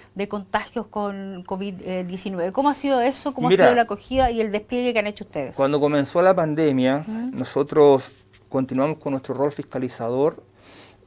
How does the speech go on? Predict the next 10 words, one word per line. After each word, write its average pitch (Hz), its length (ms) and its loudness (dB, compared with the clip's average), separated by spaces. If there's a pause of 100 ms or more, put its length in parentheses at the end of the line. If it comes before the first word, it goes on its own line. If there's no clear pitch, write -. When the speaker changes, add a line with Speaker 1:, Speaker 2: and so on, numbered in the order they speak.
(120)
Speaker 2:
donde 131 520 0
velamos 139 420 0
para 135 300 0
que 135 100 -6
el 131 80 0
empleador 127 540 -2 (260)
es 165 220 -4
el 156 120 -4
que 139 120 -2
tiene 147 440 -6